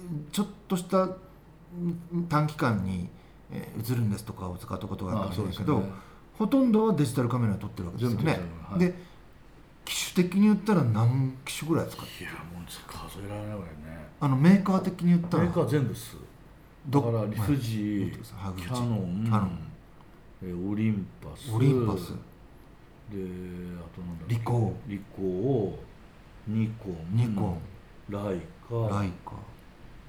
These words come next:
Speaker 2: と何使ってんの？そんなもんか。
Speaker 1: それはみんなコンパクトデジタルカメラ？
Speaker 2: 全部コンパクトデジ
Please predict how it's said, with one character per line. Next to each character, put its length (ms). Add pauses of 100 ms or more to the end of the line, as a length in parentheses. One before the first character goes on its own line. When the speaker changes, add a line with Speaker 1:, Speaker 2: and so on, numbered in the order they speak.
(120)
Speaker 2:
と 60
何 100
使 100
っ 0
て 40
ん 60
の？ 80 (1300)
そ 60
ん 60
な 80
も 60
ん 140
か。 120 (440)
Speaker 1:
そ 140
れ 60
は 60
み 140
ん 60
な 80
コ 140
ン 80
パ 80
ク 60
ト 100
デ 120
ジ 100
タ 60
ル 80
カ 100
メ 100
ラ？ 80
Speaker 2:
全 120
部 80
コ 100
ン 40
パ 80
ク 120
ト 80
デ 60
ジ 60